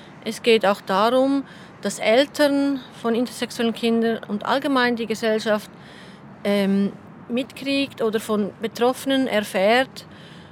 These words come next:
äh, die dieses, äh, Leiden am eigenen Leib erfahren haben, damit das aufhört. Also Aufklärung ist sehr wichtig, dass, ähm, erwachsene Betroffene darüber,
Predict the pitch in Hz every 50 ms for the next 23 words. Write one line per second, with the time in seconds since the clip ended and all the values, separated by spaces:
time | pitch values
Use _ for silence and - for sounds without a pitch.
0 | - - - - - - 208 208 202 196 - 220 226 240 240 247 247 - - -
1 | 226 208 - 226 202 - 214 196 190 190 190 190 196 196 185 208 240 233 247 233
2 | 226 220 - 208 214 226 233 226 220 208 202 214 214 - 185 185 - 175 170 190
3 | 233 262 254 240 240 233 226 226 240 240 240 240 - - - - - - - -
4 | - - - - - - - - - - - - - - - - - 220 226 226
5 | 226 233 220 - 226 208 202 - - - 185 208 247 254 - - 254 233 226 233
6 | 233 - - 214 - 226 214 - - 208 233 247 - - - 233 220 220 220 220
7 | 226 196 196 190 - - 226 214 214 214 202 202 202 - - - - 202 196 -
8 | - - - - - - - - - 190 202 - - 185 160 170 180 185 185 190
9 | - 196 202 202 202 208 220 - - 254 233 233 226 - - 208 214 208 - -
10 | 226 214 208 202 202 202 - - - - - - - - - - - - 214 202
11 | 208 226 233 214 - 226